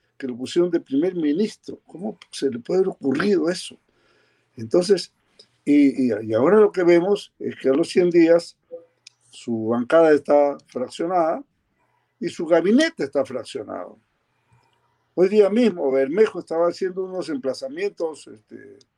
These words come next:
insólitos a la primera ministra, diciendo, "Las puertas están abiertas para que se vaya si quiere", ¿no?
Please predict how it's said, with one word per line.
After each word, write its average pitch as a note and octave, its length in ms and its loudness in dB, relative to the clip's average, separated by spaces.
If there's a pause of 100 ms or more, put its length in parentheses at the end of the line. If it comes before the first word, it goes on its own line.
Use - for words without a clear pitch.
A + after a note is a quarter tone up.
(140)
insólitos D3+ 800 2
a - 20 -2
la B2+ 260 -12
primera D#3 380 -2
ministra, D#3+ 300 -4
diciendo, D3+ 240 -4
"Las C#3+ 80 -4
puertas F3+ 240 0
están F3 220 0
abiertas E3+ 580 2
para B2+ 120 -16
que C#3 60 -14
se C#3 140 -10
vaya E3 320 -4
si B2 140 -14
quiere", F3+ 380 -6 (300)
¿no? F3+ 220 -8